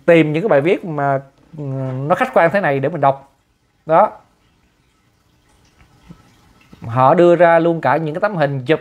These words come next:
mà của cái đội ngũ mà sản, sản xuất nước hoa. Đó. Đây.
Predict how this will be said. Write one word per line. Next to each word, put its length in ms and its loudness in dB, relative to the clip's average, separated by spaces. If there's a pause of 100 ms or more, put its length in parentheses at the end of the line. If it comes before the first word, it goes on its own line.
mà 180 -2
của 640 -2
cái 80 -4
đội 180 2
ngũ 180 0
mà 140 -4
sản, 140 -2
sản 160 -2
xuất 140 -2
nước 160 -8
hoa. 420 0 (1160)
Đó. 380 0 (2250)
Đây. 260 2